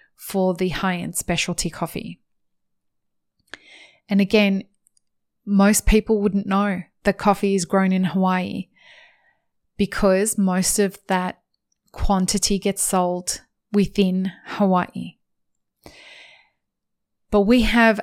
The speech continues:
as I was saying at the beginning of the episode, I believe that we have some dangerous times ahead for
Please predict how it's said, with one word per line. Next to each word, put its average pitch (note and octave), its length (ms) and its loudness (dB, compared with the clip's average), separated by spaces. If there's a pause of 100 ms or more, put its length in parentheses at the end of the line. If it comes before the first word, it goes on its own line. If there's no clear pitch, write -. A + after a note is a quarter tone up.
(140)
as G3+ 200 2
I G3+ 100 4
was F#3+ 140 2
saying F#3+ 360 0
at F#3 200 -6
the F#3 320 0 (120)
beginning F#3+ 400 0
of F3 100 -4
the F#3+ 100 0
episode, F#3+ 560 0
I G3 160 2
believe F#3+ 640 -2
that G3 100 -2
we G3 140 -2
have F#3 180 -2
some F#3+ 180 0
dangerous F#3 400 -2
times F3+ 320 -4
ahead F#3+ 580 2 (440)
for B3+ 840 4